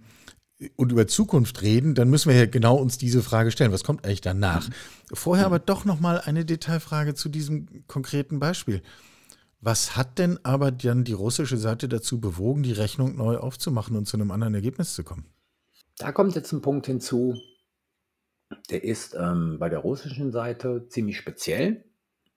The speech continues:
Speaker 2: <clears throat> und den sehen wir relativ selten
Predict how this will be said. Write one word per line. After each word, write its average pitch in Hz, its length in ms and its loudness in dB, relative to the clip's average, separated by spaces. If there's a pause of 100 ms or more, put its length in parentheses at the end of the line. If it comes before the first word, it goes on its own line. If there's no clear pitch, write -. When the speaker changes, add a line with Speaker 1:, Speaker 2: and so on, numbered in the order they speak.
(120)
Speaker 2:
<clears throat> - 540 -6
und 92 140 -4
den 95 120 -4
sehen 107 220 2
wir 107 280 -2 (920)
relativ 101 420 -2
selten 90 540 -6